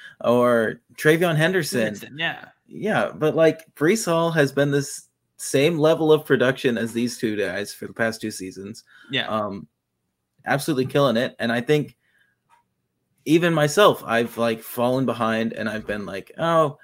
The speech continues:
Speaker 1: well, Breece Hall, he's the R B one in this class, but that doesn't mean he's good."
Speaker 2: But who cares? You
Speaker 1: Yeah.
Speaker 2: know? <laughs>
Speaker 1: I think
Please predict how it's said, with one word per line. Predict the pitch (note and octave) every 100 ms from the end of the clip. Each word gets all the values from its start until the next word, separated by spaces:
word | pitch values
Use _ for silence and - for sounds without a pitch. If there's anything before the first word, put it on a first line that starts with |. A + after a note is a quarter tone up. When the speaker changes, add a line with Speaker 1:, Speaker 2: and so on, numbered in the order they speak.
| _
Speaker 1:
well, | E3 E3 B2+
Breece | D3 C#3
Hall, | C#3+ C3+ B2+
he's | B2 C3
the | C3+
R | C3
B | B2+
one | B2
in | A#2+
this | A2
class, | - A2+ A2+
but | -
that | A#2
doesn't | A2+ G2+
mean | A2 G#2
he's | G#2 - -
good." | - A2+ A2+
Speaker 2:
But | D#3+
who | F#3
cares? | E3+ D3 B2 - - _ _
You | F#4+
Speaker 1:
Yeah. | A#4+ D#3 E3 - _ G#4+
Speaker 2:
know? | - F#4+ F4+ -
<laughs> | -
Speaker 1:
I | E4
think | G4 G#4+